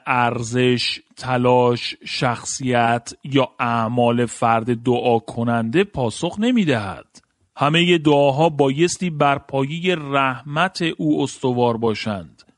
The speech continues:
دعا نمودن امروز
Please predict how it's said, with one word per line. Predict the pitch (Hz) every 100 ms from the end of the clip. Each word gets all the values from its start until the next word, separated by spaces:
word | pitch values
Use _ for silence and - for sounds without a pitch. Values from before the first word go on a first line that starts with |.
| _ _ _ - 147
دعا | 165 165 170
نمودن | 170 175 170 165 160 185 190 196
امروز | 175 160 180 190 160